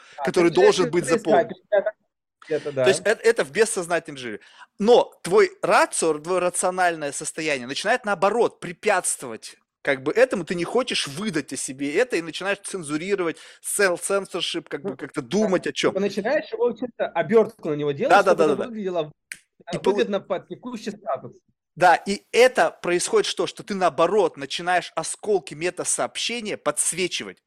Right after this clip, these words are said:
Speaker 2: чтобы они стали для меня заметными с точки зрения, как бы, вот моего
Speaker 1: Да, да, я
Speaker 2: центра
Speaker 1: понял, что
Speaker 2: внимания.
Speaker 1: это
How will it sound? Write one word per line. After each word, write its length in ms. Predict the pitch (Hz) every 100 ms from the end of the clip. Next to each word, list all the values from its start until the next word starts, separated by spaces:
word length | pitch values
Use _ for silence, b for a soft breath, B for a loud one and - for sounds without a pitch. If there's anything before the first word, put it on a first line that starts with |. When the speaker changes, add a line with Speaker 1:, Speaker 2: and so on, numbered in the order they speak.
| -
Speaker 2:
чтобы 360 | - 180 156
они 240 | 165 202 277
стали 380 | - 180 180 160
для 160 | 147
меня 280 | 156 170 175
заметными 520 | 147 156 226 226 180
с 80 | 151
точки 300 | 175 180 156
зрения, 380 | 143 180 185 165
как 200 | 156 135
бы, 100 | 135
вот 80 | _ B B
моего 380 | 160 170 165 190
Speaker 1:
Да, 60 |
да, 60 | 240
я 60 | 185
Speaker 2:
центра 200 | 233 156
Speaker 1:
понял, 20 |
что 80 | -
Speaker 2:
внимания. 380 | 160 151 123
Speaker 1:
это 100 | 110